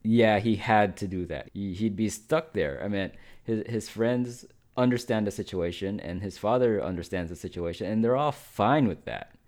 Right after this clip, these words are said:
Even though it feels like a rushed pace in this scene, it was still well executed because it's not his story, it's Sasha's story, and this needs to happen so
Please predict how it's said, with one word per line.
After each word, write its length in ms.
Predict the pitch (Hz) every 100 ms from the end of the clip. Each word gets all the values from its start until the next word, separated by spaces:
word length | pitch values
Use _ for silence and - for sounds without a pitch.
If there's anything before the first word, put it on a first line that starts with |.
| - -
Even 280 | 113 120 113
though 200 | 113 110
it 160 | 104
feels 340 | 92 107 104 -
like 200 | 101 -
a 80 | 92
rushed 560 | 90 95 92 - -
pace 600 | - 92 104 135 - - - _ _ _ _ _
in 80 | 110
this 180 | 107 95
scene, 420 | - 101 131 147 _ - -
it 80 | 110
was 240 | 104 98
still 400 | - - 117 123
well 300 | 120 107 107
executed 640 | 98 - 123 127 139 143 113
because 840 | 101 - - 113 101 90 87 - _ _ _ _ _
it's 220 | 123 117
not 300 | 113 104 95
his 220 | 98 92 -
story, 380 | - 98 90
it's 160 | 69 -
Sasha's 420 | - 80 76 71
story, 440 | - 87 82 73 -
and 200 | 85 87
this 180 | 90 -
needs 240 | 90 82
to 100 | 85
happen 400 | 85 85 85 80
so 360 | - 85 78